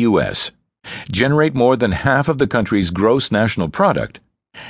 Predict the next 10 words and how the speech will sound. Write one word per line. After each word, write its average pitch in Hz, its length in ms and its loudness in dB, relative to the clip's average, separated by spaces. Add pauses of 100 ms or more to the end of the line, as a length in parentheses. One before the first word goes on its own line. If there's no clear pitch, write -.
(100)
and 151 260 0
are 135 300 4
the 90 140 0
prime 135 360 0
source 123 380 2
for 131 180 0
new 107 220 2
jobs 90 580 -2
in 92 120 -2
America. 117 600 0